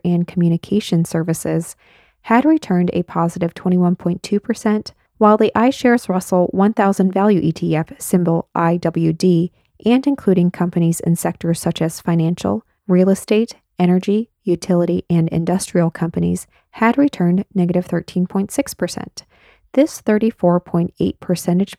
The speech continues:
point growth minus value returns differential has widened by a further three point four percentage points from among the already historically widest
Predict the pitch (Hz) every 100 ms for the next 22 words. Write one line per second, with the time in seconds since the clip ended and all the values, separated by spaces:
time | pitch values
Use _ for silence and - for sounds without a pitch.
0 | _ - 180 175 - _ - 180 175 -
1 | - _ 196 185 220 - - 214 254 170
2 | 165 165 - 175 165 - 175 - 165 175
3 | - 190 _ _ _ - - 262 - 185
4 | 170 185 170 196 190 - _ 202 202 196
5 | - 226 214 196 208 - 226 240 - 254
6 | - 175 165 - - 233 233 196 - 160
7 | 165 - - _ 180 175 - 175 170 175
8 | - 175 175 190 202 160 175 _ _ _
9 | 208 - 190 190 190 175 180 - 175 175
10 | 180 220 254 -